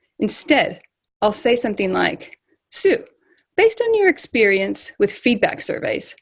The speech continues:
can you share why you think customers are frustrated with this system?" It's an old classroom technique. It really works to draw people in by using their name. Not only does this highlight the competence of the attendees,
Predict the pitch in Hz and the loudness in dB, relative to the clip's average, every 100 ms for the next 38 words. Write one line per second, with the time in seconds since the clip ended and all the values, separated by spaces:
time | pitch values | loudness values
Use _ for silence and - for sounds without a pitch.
0 | _ _ - 277 339 392 381 349 214 156 | _ _ 2 6 6 4 0 2 0 -2
1 | 156 147 190 311 - _ - 254 269 277 | -2 -2 0 0 0 _ -4 0 2 0
2 | - 285 294 277 285 277 - 277 - 277 | -2 0 4 4 4 0 -2 -2 0 2
3 | 285 277 285 285 - 285 359 403 - _ | 2 0 -2 -2 -2 -2 -2 -2 -8 _
4 | _ _ _ _ _ _ _ _ _ _ | _ _ _ _ _ _ _ _ _ _
5 | _ _ _ - 220 220 285 294 269 254 | _ _ _ -4 2 4 4 4 0 0
6 | 262 262 254 208 190 190 - - _ _ | -2 -2 -2 -2 -2 -4 -12 -20 _ _
7 | - 202 214 262 269 269 208 196 - 202 | -8 -2 2 4 6 4 4 0 -2 -2
8 | 214 202 202 208 208 165 165 170 175 175 | 2 2 0 -2 0 2 0 0 0 0
9 | 170 175 175 170 - - _ _ _ _ | 0 2 2 0 -6 -10 _ _ _ _
10 | - - - 208 240 269 285 294 285 - | -20 -6 -2 2 4 4 4 4 0 -2
11 | - 233 233 226 208 - 269 320 359 - | 0 2 2 0 -4 -2 2 2 0 -4
12 | 160 - 170 - 160 - 165 156 - - | -6 -6 -8 -6 -6 -2 -4 -2 -6 -8